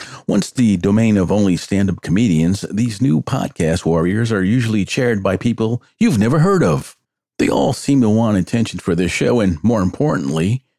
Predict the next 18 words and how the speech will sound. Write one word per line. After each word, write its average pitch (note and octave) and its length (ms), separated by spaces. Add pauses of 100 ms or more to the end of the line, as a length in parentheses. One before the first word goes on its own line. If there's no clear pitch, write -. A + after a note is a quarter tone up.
themselves. C3+ 720 (600)
And - 100
calling - 340
out B2+ 120
and F#2 180
fighting G#2+ 340
with F#2 160
rivals F2+ 680
is E2+ 180
the F2 120
way F#2+ 220
they E2+ 320 (120)
are - 120
trying G2 340
to F2+ 120
accomplish A#2 500
this F2 160
goal. D#2 440